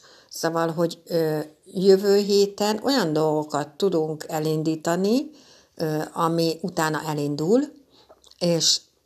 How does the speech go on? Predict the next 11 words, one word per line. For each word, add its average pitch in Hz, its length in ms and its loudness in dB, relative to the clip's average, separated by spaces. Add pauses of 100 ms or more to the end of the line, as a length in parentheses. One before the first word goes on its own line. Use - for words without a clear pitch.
(460)
utána 196 420 2
mi 208 180 2
ebben 196 200 0
nem 302 180 2
teszünk 156 400 -6
energiát, 160 640 -4
és 175 180 2
mégis 185 460 2
ki 196 100 -4
fogunk 180 440 -4
tűnni. 156 540 -4